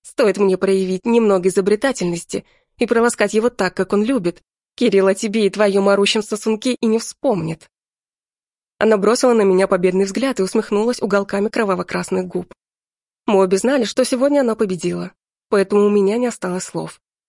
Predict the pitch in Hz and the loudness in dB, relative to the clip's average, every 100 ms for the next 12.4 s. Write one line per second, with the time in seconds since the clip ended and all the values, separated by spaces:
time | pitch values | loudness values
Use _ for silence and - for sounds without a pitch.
0 | _ - 202 202 196 196 190 190 185 202 | _ -4 2 4 4 2 2 0 -2 -2
1 | 190 180 175 180 _ _ _ _ _ _ | -2 -4 -8 -14 _ _ _ _ _ _
2 | 214 208 285 294 240 208 190 180 185 196 | 2 4 4 2 2 4 2 0 -2 -2
3 | - 190 202 190 180 175 175 160 175 - | -4 -2 -2 0 -2 -2 -6 -10 -12 -12
4 | 175 _ _ _ _ 214 214 196 190 185 | -14 _ _ _ _ 0 2 2 2 2
5 | 185 185 185 185 196 - - - 175 - | 2 2 0 -2 -2 -6 -6 -6 -6 -10
6 | _ _ _ - - 202 196 202 208 202 | _ _ _ -16 -6 -2 2 2 2 2
7 | 226 185 185 208 208 190 185 185 190 185 | 0 2 0 -2 -4 0 -2 0 0 2
8 | 185 196 226 214 165 175 _ _ _ _ | 2 0 0 -2 -4 -8 _ _ _ _
9 | 208 214 226 208 208 208 208 220 - - | -4 -2 0 2 2 2 2 0 -4 -6
10 | - 202 254 - 180 180 175 202 208 180 | -6 -4 -4 -4 -2 -2 0 0 0 -4
11 | 175 190 185 208 202 185 175 165 180 - | -4 -2 -2 -4 -2 -2 0 -4 -6 -8
12 | 170 165 165 | -8 -8 -10